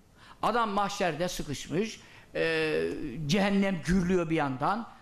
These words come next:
sırattan düşme tehlikesi var, mizanda günaha ağır gelme tehlikesi var. Böyle yandım yanacağım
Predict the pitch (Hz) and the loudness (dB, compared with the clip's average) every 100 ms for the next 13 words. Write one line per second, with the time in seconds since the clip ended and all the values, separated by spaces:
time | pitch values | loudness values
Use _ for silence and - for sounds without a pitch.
0 | - - - 214 214 208 214 196 156 170 | -20 -12 -2 0 0 0 -2 -2 -4 -4
1 | 190 214 202 190 185 175 156 131 170 170 | -2 -2 0 -2 0 -4 -4 -2 -2 -2
2 | 185 220 196 208 208 170 202 190 202 180 | -2 0 0 0 -2 -2 0 2 2 2
3 | 190 202 202 202 208 202 180 170 156 196 | 2 0 -2 -2 -4 -2 -2 -2 -4 -2
4 | 196 165 247 233 202 262 269 - - - | -2 2 4 4 2 0 -2 -6 -18 -20
5 | - 170 294 269 226 220 208 220 202 185 | -4 0 2 2 -2 -2 -2 -2 -2 -2
6 | 175 | -4